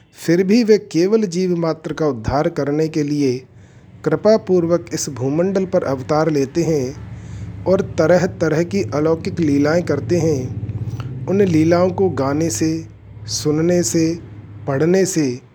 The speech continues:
और उनका चिंतन करने से भगवान के साथ संबंध जुड़ जाता है।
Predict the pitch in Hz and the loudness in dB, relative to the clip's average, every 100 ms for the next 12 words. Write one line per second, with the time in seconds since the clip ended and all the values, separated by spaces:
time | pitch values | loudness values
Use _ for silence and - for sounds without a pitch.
0 | - - - - - 151 185 220 - 156 | -20 -20 -20 -20 -8 0 4 2 0 -2
1 | 165 175 226 220 165 160 220 226 202 165 | 0 2 2 2 -2 0 0 0 2 0
2 | 165 165 170 170 120 131 143 156 208 190 | 2 -2 0 -2 -2 -4 0 0 0 0
3 | 180 151 147 - 139 139 165 175 156 151 | -2 0 -2 -2 -2 0 0 0 0 -2
4 | 139 123 - 156 143 135 120 | 0 -2 -2 -2 0 -2 -6